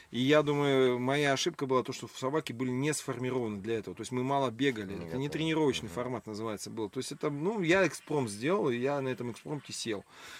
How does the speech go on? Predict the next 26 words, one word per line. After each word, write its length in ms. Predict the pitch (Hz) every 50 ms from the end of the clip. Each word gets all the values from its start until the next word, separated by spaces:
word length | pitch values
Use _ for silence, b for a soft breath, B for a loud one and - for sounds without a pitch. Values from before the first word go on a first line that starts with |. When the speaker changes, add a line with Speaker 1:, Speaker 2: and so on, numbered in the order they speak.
| B B B
Speaker 1:
И 100 | 123 120
когда 300 | - 131 131 139 139 135
мы, 540 | 131 123 123 120 120 120 120 113 110 107 - - - -
ну, 800 | - - - - - 113 120 120 147 147 156 175 175 147 123 123 - - -
у 40 | 123
меня 200 | 131 151 170 165
не 80 | 156
получилось 460 | 135 156 160 170 165 - 190 165 127 -
собак 280 | 135 127 135 131 117
заставить 480 | 123 117 - - 139 135 120 110 - -
или 180 | 110 104 107
вообще 360 | 104 113 113 - - - 143 -
как-то 340 | - 123 123 - - 110
там 140 | - 113 101
повлиять 400 | 95 110 107 107 110 113 107 101
на 40 | 110
них, 160 | 113 123 127 -
чтобы 260 | - - 110 107 107
они 120 | 104 107 101
побежали 440 | 113 101 101 101 107 113 107 107
дальше, 360 | 107 120 147 156 156 - - 117
они 260 | 107 113 113 110 104
просто 360 | - 117 113 104 - 113 101
включили 460 | - - 120 120 - - 127 104 101
тупо 320 | 98 - 143 135 - 117 110
нагло. 340 | 113 117 107 101 98 95